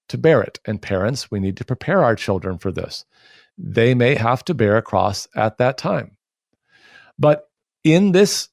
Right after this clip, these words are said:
particular situation, we may choose a more circumspect approach, right? Remember, these are twelve and thirteen-year-old kids.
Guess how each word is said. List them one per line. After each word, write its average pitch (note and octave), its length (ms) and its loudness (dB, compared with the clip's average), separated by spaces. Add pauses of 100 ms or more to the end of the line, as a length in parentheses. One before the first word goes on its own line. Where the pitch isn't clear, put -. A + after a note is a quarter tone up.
(160)
particular E3 420 2
situation, A#2 760 -4 (480)
we C#3 280 4
may D#3 260 2
choose B2 400 -2
a C#3+ 60 2
more A#2+ 260 2
circumspect - 720 -4 (100)
approach, - 540 -4 (420)
right? - 260 -2
Remember, C#3 260 0
these A#2 220 0
are D#3 60 0
twelve B2 240 0
and B2+ 100 0
thirteen-year-old A#2+ 520 0
kids. - 380 -2